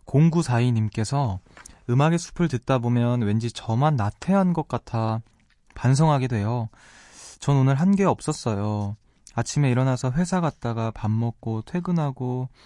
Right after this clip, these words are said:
집에 오자마자 씻지도 않고 잠들었다가 다시 일어나서 씻고는 라디오를 켰네요. 그저 그런 하루였죠?" 이렇게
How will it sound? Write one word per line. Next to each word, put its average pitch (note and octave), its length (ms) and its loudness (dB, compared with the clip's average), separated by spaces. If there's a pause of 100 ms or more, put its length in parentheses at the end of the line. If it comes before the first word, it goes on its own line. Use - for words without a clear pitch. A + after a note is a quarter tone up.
(180)
집에 C#3 240 0
오자마자 B2+ 520 0
씻지도 F3+ 440 -4
않고 A2+ 240 -2
잠들었다가 A2+ 920 -2 (560)
다시 B2 300 -2
일어나서 B2 400 0
씻고는 C3+ 680 -2
라디오를 A2 460 -4
켰네요. A#2+ 600 -2 (800)
그저 B2 340 0
그런 A2+ 260 2
하루였죠?" D#3+ 720 0
이렇게 G#2+ 340 -6